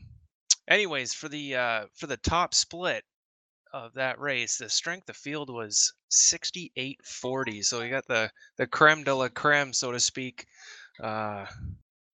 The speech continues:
having a, having a hell of a race, uh, with that last, uh,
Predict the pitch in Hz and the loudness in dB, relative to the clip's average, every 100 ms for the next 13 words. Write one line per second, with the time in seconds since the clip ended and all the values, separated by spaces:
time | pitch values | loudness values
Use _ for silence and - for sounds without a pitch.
0 | _ 135 131 127 110 _ _ _ _ _ | _ 2 2 2 -4 _ _ _ _ _
1 | - 127 127 123 135 131 120 123 120 113 | -10 -4 0 4 4 4 2 0 2 2
2 | - - _ _ 117 113 110 _ _ - | 2 -2 _ _ -16 -14 -16 _ _ -18
3 | 127 117 113 123 120 - - 120 120 | -4 -2 0 -2 2 0 0 -2 -4